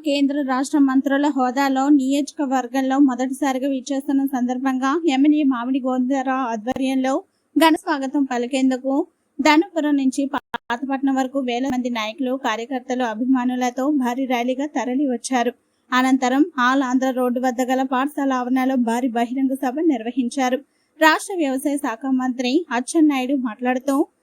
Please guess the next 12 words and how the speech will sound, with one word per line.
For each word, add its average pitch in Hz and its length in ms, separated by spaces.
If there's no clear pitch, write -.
రాష్ట్రంలోనే 311 680
అత్యంత 262 360
వెనుకబడిన 247 680
నియోజకవర్గం 254 720
కావడంతో 240 440
అభివృద్ధికి 254 640
అన్ని 233 240
విధాలా 247 320
సహకరిస్తామని 269 840
తెలిపారు. 226 400
అలాగే 240 360
ఎన్నికలలో 254 500